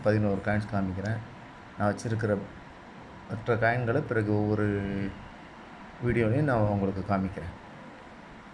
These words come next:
இது ஆயிரத்தி தொள்ளாயிரத்தி எண்பத்தி ஏழு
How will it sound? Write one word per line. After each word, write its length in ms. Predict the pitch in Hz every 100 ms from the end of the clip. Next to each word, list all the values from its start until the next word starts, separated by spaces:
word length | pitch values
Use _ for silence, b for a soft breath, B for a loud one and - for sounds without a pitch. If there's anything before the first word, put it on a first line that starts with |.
| - - - - - - - - - - - - - - - - - - - -
இது 300 | 113 127 147 -
ஆயிரத்தி 460 | 113 113 117 110 104
தொள்ளாயிரத்தி 400 | 104 98 95 104
எண்பத்தி 380 | 104 107 110 104
ஏழு 420 | 101 98 135